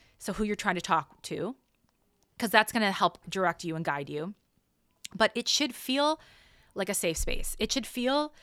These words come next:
like a creative playground. I mean, I just think we are, <sighs> we are just talked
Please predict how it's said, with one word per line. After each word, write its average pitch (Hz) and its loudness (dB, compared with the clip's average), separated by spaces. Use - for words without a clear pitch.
like 226 0
a 285 -4
creative - -4
playground. 202 -2
I 220 2
mean, 226 4
I 214 8
just 254 -2
think 254 -4
we 208 0
are, 170 6
<sighs> - -8
we 247 0
are 311 2
just - -4
talked - 4